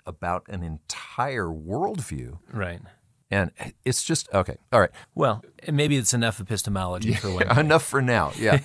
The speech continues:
Speaker 2: <laughs>
Speaker 1: Okay, all I know is that people, their wages are not keeping up with this inflation that nobody's worried about anymore.
Speaker 2: How do we know what we know
Speaker 1: Yeah.
Speaker 2: is what we were just talking about.
Speaker 1: Right.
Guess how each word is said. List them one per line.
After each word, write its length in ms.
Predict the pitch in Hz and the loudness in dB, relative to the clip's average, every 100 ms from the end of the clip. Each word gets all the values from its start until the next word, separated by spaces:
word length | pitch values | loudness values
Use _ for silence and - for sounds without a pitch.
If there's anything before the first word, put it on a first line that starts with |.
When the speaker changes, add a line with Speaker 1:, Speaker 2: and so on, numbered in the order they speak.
| - | -2
Speaker 2:
<laughs> 160 | 139 117 | -2 2
Speaker 1:
Okay, 240 | 120 117 | 4 6
all 220 | 139 156 | 8 8
I 60 | 180 | 8
know 220 | 151 151 | 4 4
is 160 | 151 143 | 4 2
that 160 | - - | 0 0
people, 360 | 139 135 127 - - _ | 0 2 -2 -2 -20 _
their 160 | 117 107 | 2 4
wages 380 | 120 120 117 | 2 0 -2
are 80 | 95 | 0
not 220 | 87 95 - | -2 -4 -6
keeping 340 | 107 95 85 | -4 -2 0
up 180 | 90 - | -2 -2
with 120 | 87 | -4
this 180 | 92 - | -2 -2
inflation 500 | 80 - 90 85 82 | -4 -2 -4 -2 -6
that 100 | 73 | -4
nobody's 440 | 85 76 73 71 | -4 -4 -8 -6
worried 260 | 82 78 71 | -4 -4 -4
about 260 | 65 65 123 | -6 -8 -4
anymore. 120 | - | 0
Speaker 2:
How 140 | 120 | 0
do 100 | 135 143 | 2 0
we 140 | 131 | 0
know 460 | 117 113 104 107 - | 0 0 -2 -4 -2
what 240 | 104 - | -2 -2
we 140 | 107 87 | -2 -4
know 400 | 80 82 101 - | -6 -10 -10 -2
Speaker 1:
Yeah. 220 | 104 151 135 | 0 0 0
Speaker 2:
is 160 | 110 | 2
what 120 | 107 98 | 2 0
we 120 | 98 | -2
were 80 | 90 | -2
just 220 | - - | -4 -2
talking 360 | 98 87 90 85 | -2 -2 -4 -8
about. 300 | - - - - | -10 -14 -14 -6
Speaker 1:
Right. 280 | 117 196 | -6 -6